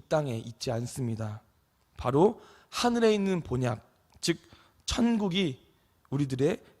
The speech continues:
진정한 본향인 것입니다. 십육 절에 사용된 사모하다, 이 말을 헬라어로는 한다면 오레곤 타이라고 합니다. 이 오레곤 타이,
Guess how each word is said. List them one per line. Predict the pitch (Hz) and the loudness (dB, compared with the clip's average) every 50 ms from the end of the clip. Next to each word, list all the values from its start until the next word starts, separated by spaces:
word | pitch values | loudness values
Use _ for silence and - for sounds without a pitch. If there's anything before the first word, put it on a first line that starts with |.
| _ _ | _ _
진정한 | - - 151 147 151 131 147 135 123 113 117 | -4 -4 -2 -2 -2 -4 -4 -4 -4 -6 -2
본향인 | - - 131 131 127 127 127 123 | 0 0 0 0 -2 -2 -4 -4
것입니다. | 113 117 101 - 123 120 113 - 107 104 107 - _ _ _ _ _ _ _ _ - _ _ _ _ _ _ | -4 -6 -6 -4 -4 -6 -6 -6 -8 -10 -12 -14 _ _ _ _ _ _ _ _ -20 _ _ _ _ _ _
십육 | - - - 269 254 208 180 160 | -2 2 4 6 8 8 6 6
절에 | - 190 185 175 | 6 6 6 6
사용된 | - 202 202 196 190 170 165 175 180 160 127 - - - - _ _ _ _ _ _ - | 6 6 6 6 4 4 4 4 4 4 2 0 -4 -10 -20 _ _ _ _ _ _ -12
사모하다, | - - - - 240 254 254 247 247 240 220 185 151 127 107 98 - - - - _ _ _ _ _ _ _ _ _ | -6 -4 -2 0 0 2 4 6 8 8 8 8 8 4 2 0 -4 -10 -20 -20 _ _ _ _ _ _ _ _ _
이 | 160 156 | -2 2
말을 | 139 117 117 147 175 165 131 - - - - _ - | 2 4 6 6 6 4 4 0 -4 -14 -20 _ 2
헬라어로는 | 240 240 247 247 240 233 233 220 214 196 180 170 165 165 | 4 4 6 10 12 12 12 12 12 12 10 8 6 4
한다면 | 160 175 165 151 139 127 156 185 170 120 - - - - _ _ | 4 2 0 0 0 2 4 4 4 4 2 -4 -14 -20 _ _
오레곤 | - 143 165 180 185 190 185 185 190 190 185 175 - | 4 8 10 12 12 12 10 8 4 2 2 0 -2
타이라고 | - - - 214 208 160 117 101 - - _ _ _ _ - 110 123 131 | -2 2 4 4 4 4 0 -2 -8 -16 _ _ _ _ -2 -2 0 0
합니다. | 143 139 131 117 110 113 98 92 - _ _ _ _ _ _ - - - - | -2 -2 -2 -4 -4 -4 -6 -6 -10 _ _ _ _ _ _ -20 -20 -8 0
이 | - 202 202 | 2 4 4
오레곤 | - - 131 160 202 226 240 240 233 233 220 185 | 4 4 6 8 8 8 8 8 8 6 6 8
타이, | - 160 147 131 113 107 | 6 6 6 4 2 -2